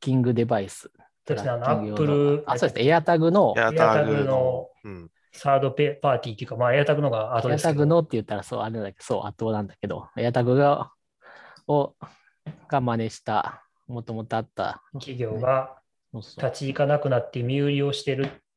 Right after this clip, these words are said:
Speaker 2: ていう話が出た時に、実はそのタイルっていう会社が、
Speaker 1: いや、逆、逆、逆、逆。えっと、タイルが売った会社の方ですよ。タイルは別に悪くはない。
Speaker 2: 嘘、俺じゃあそれ理解してなかった。どういうこと？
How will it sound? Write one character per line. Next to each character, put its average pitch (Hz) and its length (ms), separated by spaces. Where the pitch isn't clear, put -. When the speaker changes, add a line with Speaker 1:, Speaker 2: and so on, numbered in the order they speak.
Speaker 2:
て 123 80
い 120 140
う 117 40
話 131 360
が 113 140
出 131 100
た - 140
時 135 240
に、 135 120
実 120 220
は 127 80
そ 139 120
の 131 100
タ 151 140
イ 135 100
ル 127 60
っ - 40
て - 160
い 117 40
う 113 60
会 - 180
社 139 120
が、 147 320
Speaker 1:
い - 20
や、 170 80
逆、 160 240
逆、 156 400
逆、 147 240
逆。 135 400
え 127 80
っ - 20
と、 - 480
タ 240 180
イ 240 140
ル 226 100
が 220 140
売 151 120
っ 156 40
た 170 140
会 160 200
社 156 140
の 151 80
方 131 160
で - 100
す - 120
よ。 - 200
タ 240 160
イ 220 80
ル 226 80
は 226 300
別 123 200
に 110 320
悪 104 220
く - 120
は - 100
な - 120
い。 - 160
Speaker 2:
嘘、 123 180
俺 120 140
じ 156 80
ゃ 131 60
あ - 20
そ 135 100
れ 120 60
理 160 80
解 - 160
し - 60
て 135 60
な 123 80
か 110 80
っ - 100
た。 - 80
ど - 120
う - 20
い - 40
う - 20
こ 143 100
と？ 160 280